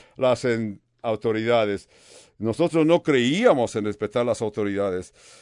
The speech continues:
sino que nos oponíamos. Hacías lo que tenías que hacer, des-, desafiábamos las autoridades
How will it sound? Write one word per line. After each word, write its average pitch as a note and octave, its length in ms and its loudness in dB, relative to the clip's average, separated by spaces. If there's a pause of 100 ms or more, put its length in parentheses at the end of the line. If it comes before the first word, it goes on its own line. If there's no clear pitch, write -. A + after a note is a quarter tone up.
sino A#2+ 380 -2
que A#2 160 -2
nos A#2 180 -4
oponíamos. A#2 1000 -2 (540)
Hacías E3 580 0
lo C3+ 120 -4
que B2 120 -4
tenías C3+ 360 -2
que C#3 120 -4
hacer, C#3 520 0 (600)
des-, A#2 420 -6 (200)
desafiábamos E3+ 1080 -2
las C3 220 -2
autoridades G2+ 1160 -2